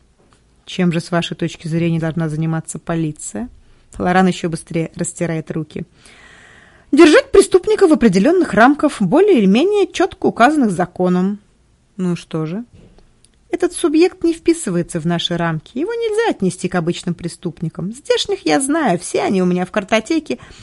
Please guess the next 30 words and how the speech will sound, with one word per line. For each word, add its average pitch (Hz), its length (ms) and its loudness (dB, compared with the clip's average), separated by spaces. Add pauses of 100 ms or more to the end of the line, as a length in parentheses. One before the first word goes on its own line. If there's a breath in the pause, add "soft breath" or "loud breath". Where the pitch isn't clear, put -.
(180 loud breath)
и 392 80 0
как 427 180 -2
только 359 280 4
они 294 160 4
забывают 269 500 6
о 254 80 4
требованиях, 320 540 2
налагаемых 254 580 4
на 226 100 0
них 226 220 0
обществом, 220 580 -4
я 381 100 0
их - 120 -2
арестовываю. 160 720 -2 (380 soft breath)
Если 311 220 2
бы 277 100 6
один 294 240 6
из 269 80 4
них 269 180 4
убил 277 240 2
Дюпона 240 540 2
в - 40 -14
целях 220 280 0
ограбления 214 680 4
или 190 80 4
по 196 140 -2
заказу 190 500 0
какой-нибудь 190 440 0
политической 202 560 -2
партии, - 560 0